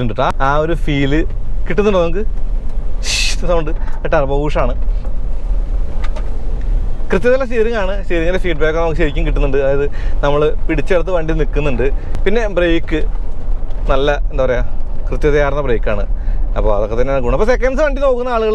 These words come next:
കുറച്ച് luxury വണ്ടി വേണം. ഇപ്പോൾ Land Rover, Range Rover Evoque പോലുള്ള വണ്ടികളോട് ഇഷ്ടമുണ്ട്, എന്നാൽ അതിന് മാത്രം ബഡ്ജറ്റ് ഇല്ല എങ്കിൽ എനിക്ക് തോന്നുന്നു ഇതുപോലുള്ള സ്പോട്ടൊക്കെ നോക്കിയാൽ മതി. അപ്പോൾ ഇതിൻ്റെ വിലയ്ക്കും കാര്യങ്ങളൊക്കെ ഇടാൻ താഴെ number കൊടുക്കുന്നുണ്ട്.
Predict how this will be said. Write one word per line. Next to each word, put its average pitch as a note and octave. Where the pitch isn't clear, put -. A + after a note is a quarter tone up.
കുറച്ച് G#3+
luxury G#3
വണ്ടി G3
വേണം. E3+
ഇപ്പോൾ F#3
Land F#3
Rover, G3+
Range G3
Rover F#3
Evoque F3
പോലുള്ള F#3
വണ്ടികളോട് F3
ഇഷ്ടമുണ്ട്, E3
എന്നാൽ E3
അതിന് E3
മാത്രം E3+
ബഡ്ജറ്റ് D#3+
ഇല്ല E3+
എങ്കിൽ A#2
എനിക്ക് F3+
തോന്നുന്നു F#3
ഇതുപോലുള്ള E3
സ്പോട്ടൊക്കെ D#3
നോക്കിയാൽ D3
മതി. B2+
അപ്പോൾ E3+
ഇതിൻ്റെ G3+
വിലയ്ക്കും G#3
കാര്യങ്ങളൊക്കെ G3
ഇടാൻ F#3+
താഴെ E3+
number D#3+
കൊടുക്കുന്നുണ്ട്. E3